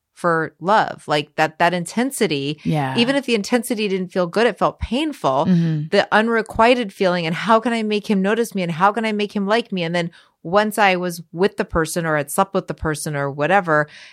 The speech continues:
Speaker 1: it was like, "Oh no, are they gonna, are they lo-,
Speaker 2: Yeah.
Speaker 1: how, how come I haven't heard from them?"
Speaker 2: Mm-hmm.
Speaker 1: And that, like,
Speaker 2: Oh my God.
Speaker 1: living for the phone during, like,
Speaker 2: Yes.
Speaker 1: that feeling though, I mistook for so long for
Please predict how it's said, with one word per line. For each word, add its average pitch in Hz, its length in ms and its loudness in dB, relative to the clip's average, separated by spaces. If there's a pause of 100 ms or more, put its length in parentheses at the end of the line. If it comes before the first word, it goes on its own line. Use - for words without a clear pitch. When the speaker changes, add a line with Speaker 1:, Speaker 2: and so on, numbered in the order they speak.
Speaker 1:
it 185 120 0
was 185 180 -2
like, 175 260 0
"Oh 180 120 -2
no, 208 480 2
are 185 120 2
they 185 140 -2
gonna, 185 220 -2
are 175 120 2
they 175 140 0
lo-, 214 240 -2 (240)
Speaker 2:
Yeah. 175 260 4
Speaker 1:
how, 156 120 0
how 233 60 4
come 247 100 0
I 247 40 2
haven't 233 200 0
heard 320 200 0
from 247 200 -2
them?" 151 280 0 (100)
Speaker 2:
Mm-hmm. 185 260 2
Speaker 1:
And 196 180 2
that, 196 260 0
like, 190 160 0
Speaker 2:
Oh 147 60 -6
my 180 80 -6
God. 190 80 -6
Speaker 1:
living 254 460 0
for 214 140 -6
the 190 120 -6
phone 247 300 -4
during, 226 220 -2
like, 190 60 2
Speaker 2:
Yes. 170 180 2
Speaker 1:
that 226 220 2
feeling 302 460 -4
though, 180 260 2 (460)
I 254 360 2
mistook 214 580 -4
for 208 180 -4
so 214 260 -2
long 214 300 -2
for 180 400 -2